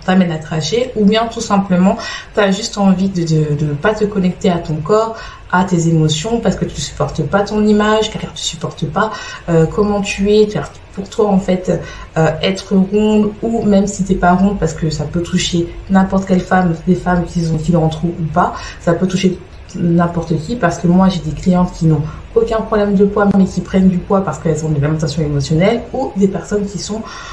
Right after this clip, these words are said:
euh, qui ont des problèmes de poids. Mais le problème, c'est quand t'as l'alimentation émotionnelle, que peu importe ton poids,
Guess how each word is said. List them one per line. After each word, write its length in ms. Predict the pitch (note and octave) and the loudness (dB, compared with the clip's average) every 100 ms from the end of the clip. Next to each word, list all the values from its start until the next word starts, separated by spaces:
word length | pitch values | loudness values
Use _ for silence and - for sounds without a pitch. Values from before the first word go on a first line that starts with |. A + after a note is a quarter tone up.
| - F3+ | -8 0
euh, 180 | E3+ D#3+ | 2 2
qui 200 | - A3 | 0 -2
ont 120 | A3 | 2
des 140 | F#3 | 2
problèmes 280 | F3 F3 E3+ | 2 2 2
de 100 | D#3 | 2
poids. 360 | - G#3+ A#3+ - | 0 0 0 0
Mais 60 | F#3 | -2
le 60 | |
problème, 360 | E3+ - G3+ A#3 | -2 0 2 2
c'est 160 | A#3 E3+ | 2 0
quand 220 | - A3 | 0 0
t'as 80 | F#3+ | 2
l'alimentation 500 | F#3 F3 D#3+ F3+ F3 - | 0 0 -4 -4 -4 2
émotionnelle, 460 | F#3+ F3+ G3 E3+ | 4 4 4 2
que 100 | - D3 - | 0 -8 -2
peu 80 | C4+ | 0
importe 360 | A#3 G3+ - | 0 -2 -4
ton 120 | F3 | -2
poids, 320 | D3 E3 G#3 | 0 2 0